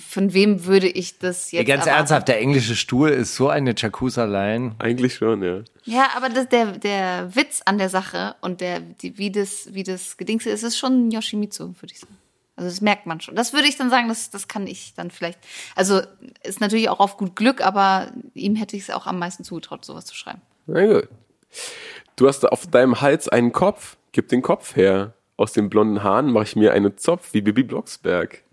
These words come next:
Speaker 1: Raf Kamora?
Speaker 2: Ja, muss ja sein. Oder, oder du hast jetzt halt irgend-
Speaker 3: Muss es?
Speaker 1: Oder Yoshimitsu.
Speaker 3: Oder muss es nicht?
Speaker 1: Aber ich würd sagen Raf Kamora.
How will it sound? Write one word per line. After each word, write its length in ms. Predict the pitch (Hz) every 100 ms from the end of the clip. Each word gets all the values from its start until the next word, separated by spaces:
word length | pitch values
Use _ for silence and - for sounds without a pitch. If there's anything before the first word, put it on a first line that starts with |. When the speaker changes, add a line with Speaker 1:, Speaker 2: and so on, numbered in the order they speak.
| _
Speaker 1:
Raf 180 | - 190
Kamora? 440 | - 214 226 247 277 - _ _ _
Speaker 2:
Ja, 60 | 87
muss 240 | 87 123
ja 140 | - 92
sein. 400 | 87 87 87 85 - _ -
Oder, 580 | 117 135 135 131 131
oder 180 | 127 143
du 160 | 135 127
hast 160 | 131
jetzt 160 | 131 117
halt 180 | 123 117
irgend- 500 | 120 120 127 117 -
Speaker 3:
Muss 440 | - 95 - -
es? 320 | - 240 -
Speaker 1:
Oder 220 | - 220 247
Yoshimitsu. 720 | 226 226 - 202 180 - 123 113
Speaker 3:
Oder 160 | 101 95
muss 220 | 95 104 -
es 140 | -
nicht? 160 | - - _ _ _ _ _ _ -
Speaker 1:
Aber 160 | 185 180
ich 120 | -
würd 80 | 196
sagen 240 | 185 180
Raf 160 | 175 -
Kamora. 400 | 180 175 202